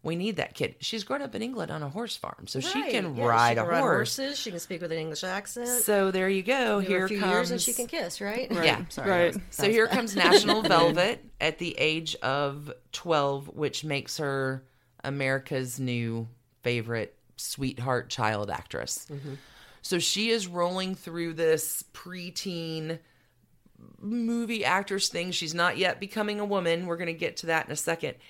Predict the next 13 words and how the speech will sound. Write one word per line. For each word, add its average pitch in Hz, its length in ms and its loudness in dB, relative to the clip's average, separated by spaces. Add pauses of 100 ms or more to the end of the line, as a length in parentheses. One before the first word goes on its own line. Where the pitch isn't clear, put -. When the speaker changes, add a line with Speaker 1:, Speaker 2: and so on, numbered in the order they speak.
(140)
Speaker 1:
Here's 190 260 0
something 170 280 -2
that 151 60 2
I 139 40 0
came 160 260 -2
across 147 360 -4
that 135 100 -2
I 131 80 -2
thought 139 180 -2
was 120 140 -2
amazing. 123 680 0 (460)
Her 208 180 2
brother 147 800 -4